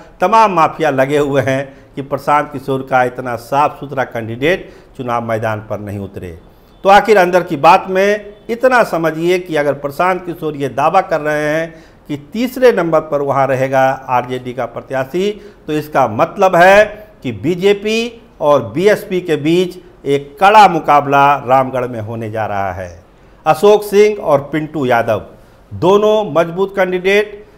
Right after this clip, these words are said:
दोनों की तैयारी और बड़े-बड़े दलों से मायावती का अपना प्रभाव, पैंतीस हजार जो वोट है, कहा यही जा रहा है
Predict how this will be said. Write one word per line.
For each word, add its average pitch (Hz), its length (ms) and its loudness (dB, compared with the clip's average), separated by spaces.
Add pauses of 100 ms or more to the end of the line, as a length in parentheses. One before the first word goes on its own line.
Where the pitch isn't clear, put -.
(180)
दोनों 190 360 0
की 208 140 -4
तैयारी 202 760 4 (220)
और 147 240 2
बड़े-बड़े 165 560 4
दलों 170 300 2
से 208 540 0 (180)
मायावती 175 720 4
का 165 160 2
अपना 151 240 -2
प्रभाव, 160 540 4 (360)
पैंतीस 220 500 2
हजार 175 760 4 (160)
जो 120 140 -6
वोट 165 360 0
है, 202 240 8 (440)
कहा 220 260 6
यही 170 280 4
जा 160 220 4
रहा 151 260 6
है 160 460 2